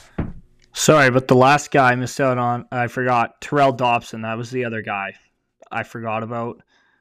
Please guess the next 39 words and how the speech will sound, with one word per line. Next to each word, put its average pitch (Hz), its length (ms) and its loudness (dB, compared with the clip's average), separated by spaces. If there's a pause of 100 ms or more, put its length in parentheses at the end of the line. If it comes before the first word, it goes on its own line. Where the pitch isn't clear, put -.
(240)
Um, 120 280 -4
and 117 100 -8
obviously 156 380 -2
another 147 300 -4
guy 143 300 -2
I 113 180 -10 (320)
kinda 135 180 -10
forgot 135 280 -6
about 135 200 -8
too 143 320 -8 (720)
is 127 960 -4 (120)
Isaiah 123 300 -2
McKenzie. 127 560 -8 (100)
Like, - 380 -14 (220)
I 127 60 -6
think 180 200 0
this 170 160 -2
guy 156 220 2
would 135 120 -4
be 135 140 -4
big 127 300 -6
to - 80 -14
come 131 200 -6
back. 123 320 -4
He's 123 200 -10
only 170 180 -4
signed 165 300 -6
for - 80 -14
about 151 200 -8
two 151 220 -4
million. 147 400 -6 (440)
Could - 120 -18
probably 143 320 -2
get 151 140 -4
him 139 80 -6
back 131 260 -2
for 143 120 -10
about 131 200 -10
three. 131 680 -8